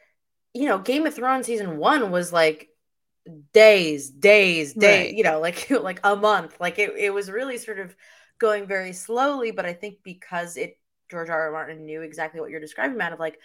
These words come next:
Speaker 1: there's lots of important things that happen within the short period of time. And, and instead we're going like, "Ah, six years." And, and also, again,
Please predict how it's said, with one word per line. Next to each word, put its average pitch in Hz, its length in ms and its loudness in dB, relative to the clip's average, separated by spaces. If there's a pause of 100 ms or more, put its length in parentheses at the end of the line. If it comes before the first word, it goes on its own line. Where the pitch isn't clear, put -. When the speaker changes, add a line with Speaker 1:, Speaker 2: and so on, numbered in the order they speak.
(260)
Speaker 1:
there's 170 180 -8
lots 165 540 -4
of 208 100 -8
important 190 440 -12
things 180 180 -16
that 165 80 -14
happen 156 400 -6
within 180 240 -14
the 196 80 -12
short - 320 -12
period 185 260 -10
of 190 120 -14
time. 202 440 -6
And, 151 160 -10
and 156 340 -12 (760)
instead 180 460 -6
we're 170 220 -6
going 165 320 -6
like, 160 300 -4
"Ah, 392 180 6
six - 340 -10
years." 262 500 -4
And, 214 180 0
and 262 100 -2
also, 202 420 -2
again, 180 440 -2